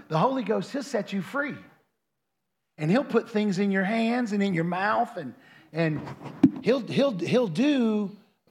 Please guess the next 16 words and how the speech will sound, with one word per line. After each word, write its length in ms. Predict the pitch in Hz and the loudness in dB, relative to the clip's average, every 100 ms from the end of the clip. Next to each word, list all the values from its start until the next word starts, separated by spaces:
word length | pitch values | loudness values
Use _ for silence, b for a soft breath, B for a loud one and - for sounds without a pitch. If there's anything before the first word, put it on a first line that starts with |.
| _ | _
beyond 440 | 156 196 233 240 196 | 2 4 4 2 2
what 220 | 214 - | 2 2
you're 100 | 233 | -2
capable 500 | - 220 190 175 185 | 0 0 0 0 0
of 100 | 151 | 2
doing 280 | 214 254 170 | 0 2 2
in 120 | 151 | 0
the 80 | 135 | -2
natural. 500 | 127 117 - - - _ _ B B B | -6 -8 -12 -16 -20 _ _ B B B
And 80 | 143 | -2
see, 100 | 202 | 2
that's 320 | 226 294 302 | 2 2 0
what, 200 | 196 147 | -2 0
that's 280 | 220 294 214 | 0 0 -2
what 140 | 208 | -2
we, 360 | 175 202 151 | 2 2 0